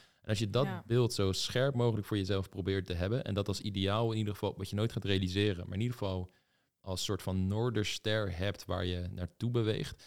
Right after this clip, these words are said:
Speaker 2: Mhm.
Speaker 1: en je probeert die gedragingen en zoveel mogelijk in lijn te handelen met dat gedrag, dan is je gedrag altijd goed. En
Speaker 2: Ja.
Speaker 1: dan zal je ook hoogstwaarschijnlijk nooit echt mensen gaan afstoten, omdat je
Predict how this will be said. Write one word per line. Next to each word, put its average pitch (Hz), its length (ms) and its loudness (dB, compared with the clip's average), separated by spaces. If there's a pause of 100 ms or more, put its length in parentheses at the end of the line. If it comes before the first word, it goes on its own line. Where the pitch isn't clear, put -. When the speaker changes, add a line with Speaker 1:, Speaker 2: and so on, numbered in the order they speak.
(180)
Speaker 2:
Mhm. 190 140 -16
Speaker 1:
en 101 80 0
je 98 60 2
probeert 92 420 2
die 123 160 2
gedragingen 98 580 2
en 92 80 -4
zoveel 120 340 -2
mogelijk 107 340 0
in 92 160 0
lijn 101 260 2
te 101 80 -2
handelen 95 360 0
met 95 120 -2
dat 98 160 -4
gedrag, 87 400 -6
dan 98 140 -4
is 101 100 -4
je 98 60 -6
gedrag 90 300 -8
altijd 90 220 -6
goed. - 220 -6 (360)
En 98 100 -4
Speaker 2:
Ja. 107 80 4
Speaker 1:
dan 98 80 4
zal 110 280 6
je 160 120 6
ook 98 260 -2 (120)
hoogstwaarschijnlijk 92 920 0 (400)
nooit 104 560 2
echt 104 220 0
mensen 104 260 2
gaan 95 120 2
afstoten, 92 520 -2
omdat 104 260 -2
je 98 240 -2